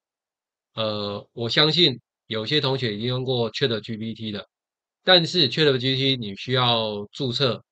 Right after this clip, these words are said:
要有手机，而且呢，流量的限制会比较明显。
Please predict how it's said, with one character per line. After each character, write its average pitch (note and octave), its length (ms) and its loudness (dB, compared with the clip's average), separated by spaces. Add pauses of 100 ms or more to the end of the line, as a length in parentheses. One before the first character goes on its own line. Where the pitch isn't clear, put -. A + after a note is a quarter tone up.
要 C3 220 0
有 A2+ 80 -4
手 F#2 260 -10
机， B2 400 -4 (380)
而 B2+ 120 0
且 B2 180 0
呢， G#2 280 -4
流 A2 220 -4
量 B2+ 200 2
的 G#2+ 120 -4
限 B2+ 280 2
制 B2+ 200 -4
会 A#2+ 180 -2
比 A#2+ 80 -12
较 A#2 160 -4
明 G#2 240 -6
显。 A#2+ 220 -4